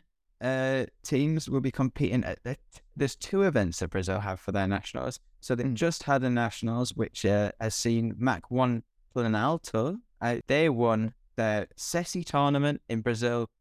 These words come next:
Speaker 1: and they got first place in there off to World Finals in Singapore. But as of right now, they are having their second nationals,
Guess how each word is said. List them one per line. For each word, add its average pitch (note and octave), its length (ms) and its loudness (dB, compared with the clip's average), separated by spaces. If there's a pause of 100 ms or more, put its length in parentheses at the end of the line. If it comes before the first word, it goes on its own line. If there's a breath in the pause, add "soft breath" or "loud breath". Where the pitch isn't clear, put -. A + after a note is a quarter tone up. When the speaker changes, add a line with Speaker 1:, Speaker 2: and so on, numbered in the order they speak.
(260)
Speaker 1:
and A2 140 0
they A2+ 100 2
got - 180 -4
first D3+ 320 2
place A2+ 220 4
in - 60 -2
there G#2 180 2
off A#2 200 0
to A2 100 -4
World G2+ 220 2
Finals G2 320 2
in F#2+ 100 -4
Singapore. G2 600 0 (360)
But - 120 -8
as B2 160 -4
of G2 120 -6 (220)
right E3 280 0
now, B2 420 0 (220)
they B2 160 0
are A#2 40 -2
having A2 480 -4 (360)
their G2+ 200 2
second A#2+ 560 -2
nationals, G2 720 -2